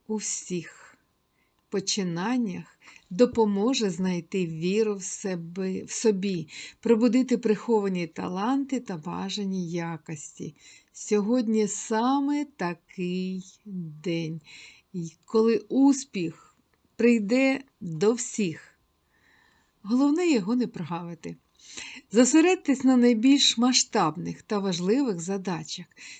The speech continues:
Сьогодні Всесвіт надасть вам чудовий шанс зробити важливий крок,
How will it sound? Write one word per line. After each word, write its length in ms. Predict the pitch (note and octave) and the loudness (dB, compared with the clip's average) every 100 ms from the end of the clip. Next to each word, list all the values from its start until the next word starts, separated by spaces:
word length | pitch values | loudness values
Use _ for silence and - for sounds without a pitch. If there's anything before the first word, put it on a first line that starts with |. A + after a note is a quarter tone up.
| - | -4
Сьогодні 460 | - D#4 D#4 C#4 | 4 6 6 4
Всесвіт 600 | A#3 - D4 C#4 A3 G#3 | 2 4 4 4 0 -2
надасть 500 | G3 G#3 G3+ A3+ A3 | -2 -2 -2 -2 -4
вам 180 | G#3 G3+ | -4 -4
чудовий 500 | G3 A3+ G#3+ G3+ F3+ | -2 0 2 0 0
шанс 380 | E3 C#4 C#4+ C4+ | -2 0 0 0
зробити 520 | F#3+ G#3 G3 G#3 G#3 | 0 -2 -2 -4 -4
важливий 560 | F#3 F#3 F#3+ G3 F3+ E3 | -6 -6 -4 -4 -4 -8
крок, 400 | - C4 C#4+ | -4 -2 -2